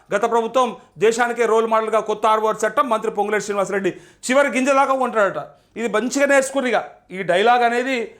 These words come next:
మంచిగా నేర్చుకుర్రు. అది పంపి అన్న, ఏదో చివరి గింజ అన్నారు కదా, వచ్చింది ఆ గింజ? ఎంత, ఎంత మంది రైతులు రోడ్ల మీద ఉన్నారు తెలుసా? "మా వడ్లు కొంటలేరు అన్న, మేము తీసుకొచ్చి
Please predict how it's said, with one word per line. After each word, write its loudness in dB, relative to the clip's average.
మంచిగా 0
నేర్చుకుర్రు. -2
అది -2
పంపి 0
అన్న, -2
ఏదో -2
చివరి 2
గింజ -2
అన్నారు 2
కదా, 0
వచ్చింది -2
ఆ 4
గింజ? -4
ఎంత, 0
ఎంత -4
మంది 0
రైతులు 2
రోడ్ల 4
మీద 0
ఉన్నారు 0
తెలుసా? 0
"మా 0
వడ్లు 0
కొంటలేరు 2
అన్న, 0
మేము -2
తీసుకొచ్చి -2